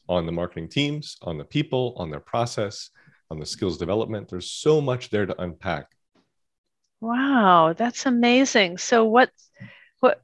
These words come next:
Speaker 2: wh-, why, why should we really care? I mean, I, I don't remember this really coming up in my marketing education or training.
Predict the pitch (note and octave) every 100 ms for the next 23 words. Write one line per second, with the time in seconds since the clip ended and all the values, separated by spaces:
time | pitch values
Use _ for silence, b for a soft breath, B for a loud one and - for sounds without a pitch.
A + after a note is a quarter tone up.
0 | _ A3 G#3+ - G#3 G#3 G#3 A#3 C4+ -
1 | _ F3+ G#3 B3 - C#4 C4+ A#3+ A3 G#3
2 | - A3 A3 F#3+ D#3+ E3 E3 F#3+ - b
3 | b b _ - C4 C#4+ - _ _ -
4 | F#3+ F3+ F3 E3 D#3+ D#3+ - D#3 D#3 -
5 | F3 D#3+ D#3+ D#3 - D3+ D3 D3+ F#3 F#3+
6 | F#3+ - E3 D#3 - D3 C#3+ C#3+ C#3+ C#3+
7 | - D3+ D3+ - D#3+ D3 - - C#3+ D3
8 | D#3 D3+ D#3